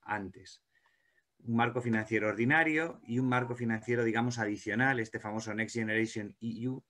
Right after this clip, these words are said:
que exigirá, entre otras cosas, que por primera vez la Unión Europea se endeude, eh, digamos, en nombre de todos los Estados miembros, algo que no tiene precedentes y que, de hecho, es lo que está todavía,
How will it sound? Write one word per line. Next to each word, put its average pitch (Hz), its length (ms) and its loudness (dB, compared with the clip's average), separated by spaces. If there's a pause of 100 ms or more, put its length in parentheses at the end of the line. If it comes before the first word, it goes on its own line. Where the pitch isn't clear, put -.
(640)
que 131 220 4
exigirá, 123 600 4
entre 120 180 2
otras 123 220 -2
cosas, 131 200 -2
que 131 60 -2
por 110 180 -2
primera 120 360 4
vez 127 120 4
la 120 140 0
Unión 113 220 0
Europea 113 340 2
se 113 140 -6
endeude, 117 640 0 (640)
eh, 98 560 -8
digamos, 113 400 -4
en 110 100 -2
nombre 117 280 2
de 113 80 6
todos 113 220 2
los 101 160 -4
Estados 98 380 -4
miembros, 90 300 -2
algo 117 200 2
que 104 120 -2
no 104 160 -2
tiene 117 220 4
precedentes 123 500 -4
y 113 80 -4
que, 107 100 0
de 107 80 4
hecho, 117 220 -2
es 123 80 -6
lo 113 80 -4
que 104 80 -10
está 117 220 -8
todavía, 117 580 -4